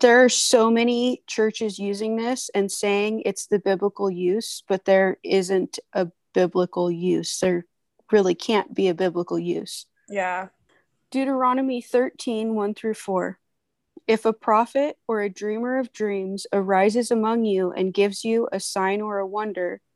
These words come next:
Speaker 1: and the sign or the wonder comes true, concerning which he spoke to you, saying, 'Let us go after other gods,' little g,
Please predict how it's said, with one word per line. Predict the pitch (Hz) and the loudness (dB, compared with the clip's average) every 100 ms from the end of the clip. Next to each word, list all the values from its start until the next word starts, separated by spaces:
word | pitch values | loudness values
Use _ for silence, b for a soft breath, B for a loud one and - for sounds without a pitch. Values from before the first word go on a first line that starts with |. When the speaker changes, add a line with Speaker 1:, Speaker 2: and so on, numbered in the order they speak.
| _ _ | _ _
Speaker 1:
and | 208 208 | 0 2
the | 208 | 2
sign | - 214 208 226 247 | 2 4 4 2 -2
or | - 208 | -2 -4
the | 202 | -4
wonder | 196 202 214 226 | -2 -2 -2 -2
comes | - 208 202 | -2 -6 -6
true, | - - 233 180 190 - _ _ _ | -6 2 4 4 0 -4 _ _ _
concerning | - 226 - 240 233 220 | 0 0 2 2 2 2
which | 202 202 | 0 0
he | 202 | -2
spoke | 196 - 226 226 | -2 0 2 0
to | - 202 | -2 -4
you, | 185 | -4
saying, | - 196 185 185 | -4 -2 0 0
'Let | 196 196 | 0 0
us | 226 - | 0 -2
go | 233 214 | 0 2
after | 208 214 214 202 | 0 -4 -8 -8
other | 202 208 220 | -6 -6 -4
gods,' | 185 170 180 190 - - | -4 -4 -6 -12 -12 -4
little | 185 190 | -4 -4
g, | 185 175 180 | 0 2 2